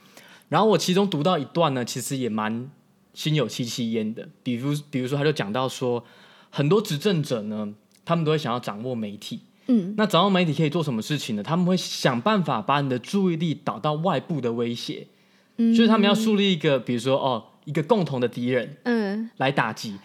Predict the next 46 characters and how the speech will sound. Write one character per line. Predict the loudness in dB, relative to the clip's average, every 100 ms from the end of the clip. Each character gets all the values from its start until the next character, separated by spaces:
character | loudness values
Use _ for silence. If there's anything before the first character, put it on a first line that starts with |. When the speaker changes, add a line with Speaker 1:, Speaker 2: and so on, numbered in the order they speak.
| -10
Speaker 2:
对。 | -4 2
Speaker 1:
这 | 2
样 | 4
有 |
什 | 2
么 | 2
好 | 0 -2
处 | -2 -2 0
呢？ | 0 -4 -10 -20 -2
这 | 2
样 |
的 | 2
好 | 4 2
处 | 2
就 | 0
是 | 2
说， | 2
因 |
为 | 2
当 | 2
然 | 2
这 | 2
是 | -2
大 | -2 -2
家 | 0
会 | 2
有 | 0
生 | 0 0
存 | 0 -2 -4
危 | -6
机 | -8
嘛， | -8
说， | -6
啊， | -6
如 | -4 -2
果 | -2
我 |
们 | -2 -2
国 | -2
家 |
都 | 0
灭 | 0 0
亡， | -2
那 | -4
怎 | -8
么 | -10